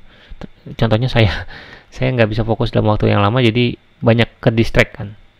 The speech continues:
Jadi, kita kasih tahu ke diri kita bahwa kita fokus dulu dua puluh lima menit aja nih, nggak lama-lama nih, nggak sampai satu jam, nggak sampai dua jam, dua puluh lima menit, tapi habis itu istirahat. Ini nih. Step satu, pilih tas. Step dua, set, eh, dua puluh lima menit timer.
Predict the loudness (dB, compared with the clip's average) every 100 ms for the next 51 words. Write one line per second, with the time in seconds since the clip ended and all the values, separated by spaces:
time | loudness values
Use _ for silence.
0 | _ _ -12 -6 -6 -8 -14 -20 -20 -20
1 | -20 _ -10 -4 -2 -2 4 4 4 -4
2 | -6 0 2 2 2 2 2 4 4 4
3 | -4 -14 _ _ _ -14 -14 _ -20 -20
4 | -20 _ _ _ _ _ _ -4 2 4
5 | 4 4 6 4 6 6 6 4 4 4
6 | 4 6 6 2 0 -2 2 2 2 4
7 | 2 2 0 0 0 0 0 0 2 4
8 | 4 0 0 0 0 2 2 0 -4 2
9 | 2 2 -2 -4 -6 -8 -8 -4 -2 -4
10 | -6 -6 -6 -8 -10 -12 _ -14 -6 -6
11 | -6 -10 -20 -20 -16 0 2 4 4 6
12 | 4 2 -6 2 4 6 4 4 0 -10
13 | 0 2 6 6 6 2 -6 0 2 0
14 | -4 -4 0 2 4 4 4 4 4 2
15 | 2 2 0